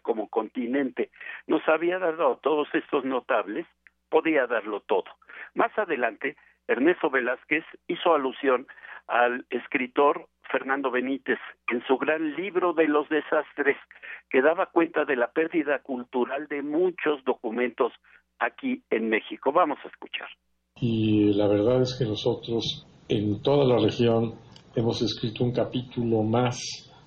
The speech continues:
Speaker 2: de ese libro, porque hemos abandonado los acervos sonoros, porque hemos tirado películas a la basura, porque hemos tirado el material audiovisual y con ello hemos tirado también, hemos desprotegido nuestra memoria.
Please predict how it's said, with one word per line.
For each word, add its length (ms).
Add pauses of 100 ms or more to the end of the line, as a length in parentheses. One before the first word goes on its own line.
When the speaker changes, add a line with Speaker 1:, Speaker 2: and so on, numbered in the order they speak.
(160)
Speaker 2:
de 180
ese 180
libro, 480 (480)
porque 220
hemos 200
abandonado 720
los 360
acervos 540
sonoros, 720 (420)
porque 260
hemos 240
tirado 500
películas 720
a 80
la 120
basura, 560 (480)
porque 260
hemos 240
tirado 640
el 80
material 460
audiovisual 640
y 60
con 180
ello 220
hemos 240
tirado 360
también, 600 (280)
hemos 300
desprotegido 840
nuestra 320
memoria. 520